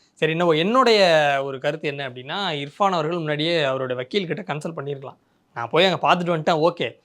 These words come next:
அது சோஷியல் மீடியால நான் பப்ளிஷ் பண்றது மூலமா எனக்கு எதுவும் ப்ராப்ளம் வருமா?" அப்படின்னு கேட்டிருந்திருக்கலாம்.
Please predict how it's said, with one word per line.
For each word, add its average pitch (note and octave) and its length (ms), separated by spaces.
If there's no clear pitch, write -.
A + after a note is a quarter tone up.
அது D3+ 160
சோஷியல் B3 320
மீடியால G#3+ 220
நான் G#3 160
பப்ளிஷ் F#3+ 280
பண்றது E3+ 260
மூலமா D3+ 400
எனக்கு D3 240
எதுவும் D3+ 180
ப்ராப்ளம் C#3 340
வருமா?" B2 400
அப்படின்னு D#3 280
கேட்டிருந்திருக்கலாம். C#3+ 680